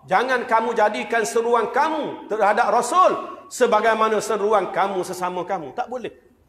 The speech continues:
Haram hukumnya. Ha, tak boleh mana haram hukum. Orang Badui yang kecek, "Ya Muhammad, ya Muhammad," Allah Ta'ala waktu ayat Quran larang.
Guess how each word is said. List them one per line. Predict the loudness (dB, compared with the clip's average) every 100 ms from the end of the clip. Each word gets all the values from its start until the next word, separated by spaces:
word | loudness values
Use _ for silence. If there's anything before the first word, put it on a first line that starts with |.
| -4
Haram | 2 4 4 4 0 -6
hukumnya. | -6 -8 -8 -14 -20 -20 _ _ _ _ _ _ -6
Ha, | -2 0
tak | 0 -2
boleh | 0 0
mana | 0 0 2
haram | 2 2 -2 -4
hukum. | -8 -12 -14 -20 _ _ _ _ _ _ _ _ _ _ _ _ _ _ _ _ _ _ _ _ _ _ _ _ _ _ -2
Orang | 0 2
Badui | 2 2 0 -4 -2 -2
yang | 0
kecek, | -2 0 -2 0
"Ya | 0
Muhammad, | 0 -2 0 -2 0
ya | -2
Muhammad," | -2 -4 -4 -4
Allah | -4
Ta'ala | -4 0 2
waktu | 2 2 2
ayat | 2 0
Quran | -2 0
larang. | 2 0 0 -4